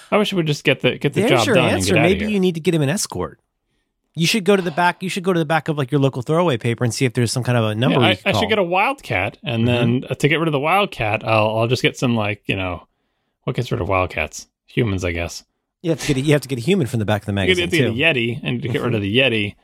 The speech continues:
Speaker 2: You got
Speaker 1: Then
Speaker 2: <laughs> it's cryptozoology all the way down.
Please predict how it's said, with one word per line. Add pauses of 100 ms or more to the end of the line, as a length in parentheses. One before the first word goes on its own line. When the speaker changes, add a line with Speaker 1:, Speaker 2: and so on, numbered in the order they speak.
Speaker 2:
You
got (220)
Speaker 1:
Then (500)
Speaker 2:
<laughs> (300)
it's
cryptozoology
all
the
way
down.